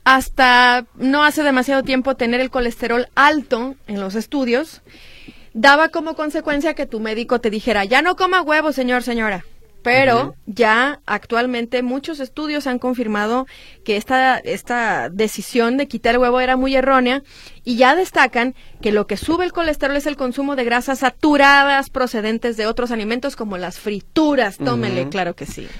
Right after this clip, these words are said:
Speaker 2: O sea, el punto es que si tú le pones aceite cuando estás cocinando o manteca, ah, es donde ya la
Speaker 1: Es que ahí
Speaker 2: echaste
Speaker 1: está
Speaker 2: a
Speaker 1: el
Speaker 2: perder.
Speaker 1: detalle.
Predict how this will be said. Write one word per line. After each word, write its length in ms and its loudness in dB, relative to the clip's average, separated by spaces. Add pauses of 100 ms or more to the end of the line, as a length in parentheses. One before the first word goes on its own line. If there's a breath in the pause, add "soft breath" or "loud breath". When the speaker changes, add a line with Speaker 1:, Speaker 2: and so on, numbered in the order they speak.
(100)
Speaker 2:
O 120 -2
sea, 120 4
el 100 4
punto 280 4
es 160 4
que 400 2 (240)
si 220 -8
tú 160 -4
le 120 0
pones 280 -4
aceite 580 -2
cuando 220 -2
estás 220 -8
cocinando 500 -2
o 40 -2
manteca, 680 -2
ah, 80 -4
es 60 -6
donde 280 -2
ya 260 -2
la 100 -8
Speaker 1:
Es 60 -8
que 80 -6
ahí 100 -2
Speaker 2:
echaste 20 -2
Speaker 1:
está 140 -4
Speaker 2:
a 20 -2
Speaker 1:
el 60 -4
Speaker 2:
perder. 220 -2
Speaker 1:
detalle. 440 -6